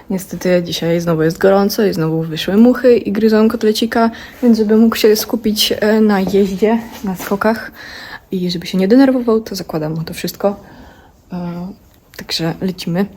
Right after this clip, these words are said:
Jest Sonet jakiś taki śpiący trochę, taki jakby nic mu się nie chciało. No i Sonecik jest już cały osiodłany, w ogóle Sonet ma tutaj dziurę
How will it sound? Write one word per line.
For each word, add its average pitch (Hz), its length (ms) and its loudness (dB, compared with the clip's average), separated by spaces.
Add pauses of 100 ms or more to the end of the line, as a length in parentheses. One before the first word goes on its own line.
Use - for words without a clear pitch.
(1200)
Jest 190 260 -8
Sonet 180 260 0
jakiś 180 240 -10
taki 180 400 -8 (1300)
śpiący - 420 -4 (300)
trochę, - 300 -10 (120)
taki - 360 -10
jakby 165 400 -6
nic 196 240 -2
mu 190 60 -10
się - 100 -8
nie 160 80 -8
chciało. 156 280 -10 (1700)
No 294 80 0
i 294 60 -2
Sonecik 220 360 -4
jest 190 140 -10
już 196 140 -10
cały 175 340 -8
osiodłany, 170 520 -6
w 165 80 -6
ogóle 170 300 0 (360)
Sonet 170 360 -12
ma 165 100 -12
tutaj 165 420 -12
dziurę 175 380 -10